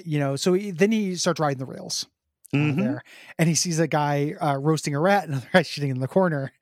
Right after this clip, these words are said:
Speaker 1: And he's
Speaker 2: Mm-hmm.
Speaker 1: like, "Wait a minute, I'm rich." So
Speaker 2: Yeah.
Speaker 1: now he's on a luxury train. Uh, it's what Batman would do. Batman's rich.
Speaker 2: Uh-huh.
Speaker 1: Uh,
Speaker 2: <laughs> And so he
Speaker 1: <laughs>
Speaker 2: pays for surf and turf that he barely ate with a giant novelty check that he takes out and unfolds, and it's bigger than the table.
Speaker 1: I love that.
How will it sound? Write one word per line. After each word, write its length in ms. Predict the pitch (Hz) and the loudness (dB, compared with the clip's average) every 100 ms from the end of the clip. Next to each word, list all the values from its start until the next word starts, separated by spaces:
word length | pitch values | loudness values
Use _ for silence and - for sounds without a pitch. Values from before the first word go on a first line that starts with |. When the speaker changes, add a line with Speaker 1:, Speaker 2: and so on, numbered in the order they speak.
| - 165 | -4 0
Speaker 1:
And 240 | 160 160 | 2 2
he's 80 | 175 | 2
Speaker 2:
Mm-hmm. 60 | |
Speaker 1:
like, 60 | - | 4
"Wait 80 | 226 | 2
a 40 | 214 | 2
minute, 120 | 147 | 0
I'm 160 | 139 | 2
rich." 500 | 208 226 - - - _ | 2 2 -2 -6 -6 _
So 160 | - - | 0 4
Speaker 2:
Yeah. 60 | |
Speaker 1:
now 140 | 165 160 | 4 4
he's 160 | 160 147 | 0 0
on 80 | |
a 40 | 143 | 0
luxury 340 | 139 131 135 | -2 -2 -4
train. 360 | - 165 156 147 143 | -6 -10 -10 -8 -2
Uh, 60 | |
it's 120 | 139 | 0
what 120 | 170 151 | 2 4
Batman 300 | 247 208 135 | 2 0 -4
would 100 | 123 | -4
do. 100 | 120 | 0
Batman's 400 | 170 220 151 123 | 0 0 -2 -4
rich. 380 | 151 - - - _ - | -8 -6 -8 -10 _ -2
Speaker 2:
Uh-huh. 380 | 127 131 208 311 - - - - | 0 2 0 0 -6 -20 -6 2
Speaker 1:
Uh, 260 | 165 156 | 4 4
Speaker 2:
<laughs> 40 | 262 | 2
And 100 | 240 | 4
so 160 | 214 | 4
he 100 | 208 | 4
Speaker 1:
<laughs> 140 | - 240 | 2 2
Speaker 2:
pays 220 | 240 - | 0 0
for 160 | 254 | 0
surf 320 | 214 190 202 180 | 2 2 0 0
and 100 | 151 | 0
turf 240 | 143 147 | 0 0
that 100 | 151 | -2
he 80 | 143 | 0
barely 500 | 123 143 156 143 131 | 2 2 0 -2 -2
ate 320 | 131 113 98 - - | -2 -2 -8 -10 -2
with 120 | - 131 | 0 2
a 20 | |
giant 380 | 117 131 139 123 | 2 2 0 -2
novelty 440 | 98 101 123 151 | 0 2 2 0
check 280 | 180 190 202 | 0 0 0
that 120 | 127 | 0
he 60 | 120 | 0
takes 340 | - 135 127 | 2 0 2
out 220 | 139 143 120 | 0 0 0
and 80 | |
unfolds, 460 | 117 120 104 113 113 | -2 -2 -2 -2 -2
and 100 | 123 | -4
it's 140 | 123 | -2
bigger 260 | 123 107 120 | -2 -2 0
than 200 | 123 143 | -2 -2
the 60 | 151 | -4
table. 560 | - 160 202 226 226 180 | -6 -8 -4 -4 0 2
Speaker 1:
I 80 | |
love 180 | 175 156 | 2 2
that. 300 | 139 127 135 | -2 -6 -8